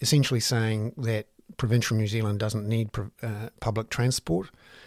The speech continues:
and, um, by repeatedly, um, watering down the emissions trading scheme, uh, to the point where people in, uh, the markets for carbon credits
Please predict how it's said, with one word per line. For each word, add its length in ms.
and, 480
um, 400
by 280
repeatedly, 1080
um, 300
watering 340
down 320
the 100
emissions 360
trading 260
scheme, 560
uh, 200
to 120
the 100
point 360
where 640
people 280
in, 260
uh, 120
the 80
markets 540
for 300
carbon 560
credits 540